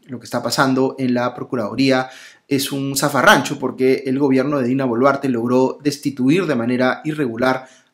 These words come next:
a Daniel Soria del cargo de procurador general y mantener en ese lugar a Javier Pacheco, con quien se siente aparentemente más cómodo, pero ahora Pacheco va a tener que dejarle la silla a Carhuajulca.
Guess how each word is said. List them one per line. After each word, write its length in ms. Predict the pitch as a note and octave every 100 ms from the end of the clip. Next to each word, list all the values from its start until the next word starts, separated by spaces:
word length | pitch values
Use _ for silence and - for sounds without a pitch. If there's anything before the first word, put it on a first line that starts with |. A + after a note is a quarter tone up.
| -
a 60 | A2
Daniel 340 | G#2 A#2 B2
Soria 480 | - G#3+ C#3 B2+ G#3
del 220 | G#3 A2
cargo 260 | B2 A#2+ B2+
de 60 |
procurador 500 | B2 A#2 A#2+ A2 A#2
general 540 | A#2 B2 C3 D#3+ D#3+ -
y 100 | D#3+
mantener 400 | E3 C#3+ A#2+ A#2+
en 120 | B2
ese 180 | B2 A#2+
lugar 380 | A2 A#2+ A#2+ - - _
a 180 | - A#2+
Javier 400 | G#2+ G#2+ B2 A#2+
Pacheco, 460 | - - F3+ F3+ B2+
con 140 | G#2+
quien 340 | G#2+ G2+ G#2
se 260 | G#2 G2 -
siente 280 | - C3 A2+
aparentemente 560 | A2+ G#2+ A2+ B2 A2+ G#2+
más 200 | G2 -
cómodo, 500 | G#3+ D3+ A#2+ A#2+ - - - - -
pero 180 | D3+ C#3
ahora 200 | F3 F#3
Pacheco 300 | C#3 D#3 D3
va 80 | C#3+
a 60 |
tener 220 | C#3 C#3+
que 100 | D3
dejarle 420 | B2+ A#2+ D3 C3 B2
la 120 | G#2+
silla 540 | - F3+ C3 C3 -
a 380 | B2 B2 B2 B2
Carhuajulca. 880 | - A2+ F2+ - - E3 A#2+ - -